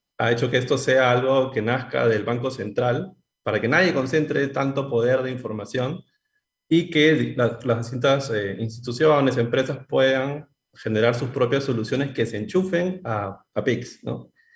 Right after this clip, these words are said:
Esto es, esto evita totalmente la concentración de poder respecto a la información,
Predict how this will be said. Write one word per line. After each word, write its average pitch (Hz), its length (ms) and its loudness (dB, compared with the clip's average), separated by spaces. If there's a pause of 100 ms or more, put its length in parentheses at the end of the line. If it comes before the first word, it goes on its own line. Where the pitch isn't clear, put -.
(240)
Esto 156 320 4
es, 143 200 6
esto 143 380 2
evita 160 560 0
totalmente 147 720 -2
la 135 160 -2
concentración 113 800 -4
de 139 120 0
poder 127 440 4
respecto 123 460 -4
a 127 60 2
la 127 80 0
información, 104 760 -4